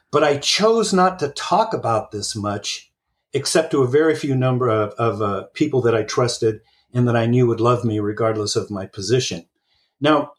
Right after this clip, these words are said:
somebody might be wondering, and, and keep in mind, I've had this position for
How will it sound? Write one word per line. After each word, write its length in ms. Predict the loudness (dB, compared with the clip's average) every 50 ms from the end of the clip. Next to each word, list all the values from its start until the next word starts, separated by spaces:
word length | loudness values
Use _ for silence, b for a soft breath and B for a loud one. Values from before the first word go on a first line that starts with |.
| _ -8
somebody 560 | -6 -2 0 0 2 2 2 2 2 0 -2 0
might 320 | 2 2 2 2 2 -2
be 280 | -2 -2 0 -2 -2 -4
wondering, 640 | -2 0 2 2 0 0 -4 -6 -6 -8 -10 -12 _ _ _ _ _
and, 200 | -6 -4 -4 -2
and 160 | -2 -4 -4 -2
keep 240 | -2 -2 -2 0
in 120 | 2 2 4
mind, 380 | 4 4 4 2 0 -2 -6 _ _ _ _ _ -6
I've 140 | -6 -4
had 200 | 0 -2 0 0
this 140 | 0 -2 -2
position 540 | -2 -4 -2 2 2 0 0 0 -2 -4 -6
for 380 | -4 -2 0 0 0 -2 -4